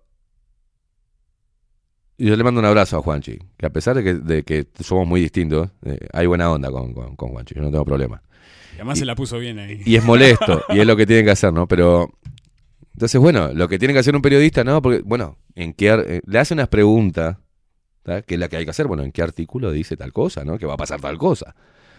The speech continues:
Speaker 1: Dígame, haciéndose bien el pelotudo, bueno, ¿en qué artículo dice que va a pasar esto que usted está diciendo en las <laughs> redes sociales? Y como no saben nada los políticos, y actúan en bloque porque en realidad no estudian,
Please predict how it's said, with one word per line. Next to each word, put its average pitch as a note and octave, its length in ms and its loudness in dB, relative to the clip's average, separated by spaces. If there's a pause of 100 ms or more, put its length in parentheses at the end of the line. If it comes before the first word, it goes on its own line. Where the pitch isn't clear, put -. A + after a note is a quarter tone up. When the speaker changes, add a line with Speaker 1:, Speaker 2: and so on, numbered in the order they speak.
Speaker 1:
Dígame, A#2 600 2 (300)
haciéndose C3 420 0
bien C3+ 140 2
el G#2+ 200 -2
pelotudo, A#2+ 680 4 (380)
bueno, E3+ 100 -6
¿en E3+ 60 -4
qué - 120 -10
artículo A2+ 580 -2
dice A#2 360 -2
que G#2 120 -4
va G#2+ 120 2
a - 60 -6
pasar G#2+ 280 -4
esto G#2+ 500 -10
que - 80 -18
usted - 180 -12
está G2+ 160 -10
diciendo G2 580 -8
en E2+ 100 -8
las D#2 180 -8
<laughs> - 0 -
redes - 180 -2
sociales? - 440 -12 (960)
Y A#2 600 2
como A#2+ 180 0
no F#3 80 4
saben F3+ 260 6
nada A#2 200 2
los E2+ 120 0
políticos, E2 480 -4
y G2+ 60 -4
actúan A2+ 300 2
en G#2 100 -2
bloque A2+ 320 0
porque D#2 300 -4
en D2+ 80 -6
realidad D#2+ 260 -2
no F2 60 -4
estudian, D#2+ 440 -2